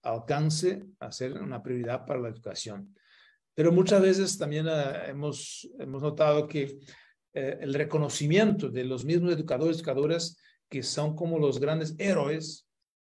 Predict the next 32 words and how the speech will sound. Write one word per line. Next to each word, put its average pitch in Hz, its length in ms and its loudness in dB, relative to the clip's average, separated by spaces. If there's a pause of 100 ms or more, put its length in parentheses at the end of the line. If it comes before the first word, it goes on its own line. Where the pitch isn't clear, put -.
(160)
que 131 100 -8
están 139 340 -6
trabajando 156 540 2
en 156 80 2
estas 151 280 -2
fronteras 156 600 0
de 139 80 2
la 135 60 2
educación 131 760 -6 (360)
y 131 140 -8
que 139 420 -4
la 143 160 -2
mayoría 170 600 2
son 156 200 0
mujeres. - 640 -2 (200)
Todo 127 140 -6
el 127 100 -10
tema 170 180 0
de 185 80 4
género 180 540 0 (200)
es 123 120 -8
otro 151 200 -2
tema 170 200 -2
importante 160 680 0
que 156 140 -4
en 127 100 -4
Fe - 80 -4
Alegría 131 260 0
lo 151 120 4
hemos 151 240 -2
trabajado, 131 720 -2
tratado, 135 640 -2